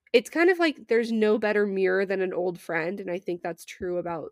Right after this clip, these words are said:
you know, revisiting old places too, or, like, the towns where you grew up or small towns, going back to them later on. And it really shows you just how much has changed, like, in yourself and in what you've become accustomed to and everything.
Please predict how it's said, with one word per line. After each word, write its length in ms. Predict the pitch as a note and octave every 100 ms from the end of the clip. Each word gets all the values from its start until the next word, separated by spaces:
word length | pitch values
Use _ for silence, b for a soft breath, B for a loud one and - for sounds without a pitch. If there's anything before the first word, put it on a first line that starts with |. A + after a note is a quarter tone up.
| -
you 100 | F#3+
know, 100 | E3
revisiting 640 | D#3+ F3+ E3 E3+ E3+ F3 -
old 180 | F3 -
places 420 | E3+ F#3 G3 -
too, 280 | - F3+ F#3
or, 80 |
like, 200 | F#3 E3+
the 60 | F#3+
towns 320 | - E3 F3
where 100 | F#3
you 120 | F3
grew 260 | F3 G#3+ A3+
up 280 | B3+ B3+ _ b b b -
or 540 | G3+ G3+ F#3+ F#3 F#3 F#3+ _ _
small 380 | - - G3+ F#3+
towns, 720 | - F#3+ F#3 F3+ F#3 F3 -
going 280 | - F#3+ F#3+
back 280 | D#3+ D#3+ -
to 100 | A3
them 260 | F#3+ F3+ F3
later 320 | F3 E3+ E3+
on. 500 | E3+ E3+ F3+ A3 B3+ b b b b
And 120 | G3+
it 80 | F#3+
really 240 | G3 G3+
shows 360 | G#3+ F#3+ F3+ F#3
you 80 | F#3
just 200 | F3 -
how 320 | - F3 F3+
much 520 | F3 E3 D#3+ - - _ -
has 180 | -
changed, 440 | - F#3+ E3+ E3+ -
like, 160 | F3+
in 100 | F#3
yourself 540 | F#3 F3+ - E3+ F3 F3+
and 100 | F3+
in 400 | E3+ F3 E3+ F3 _ _ _ -
what 220 | F#3 G3+ F#3+
you've 280 | F#3+ F#3+
become 300 | G#3 F3 G#3+
accustomed 480 | F#3+ G3 F3 - F3
to 120 | F3+
and 100 | D#3+
everything. 540 | D#3+ F3 F3 F3+ E3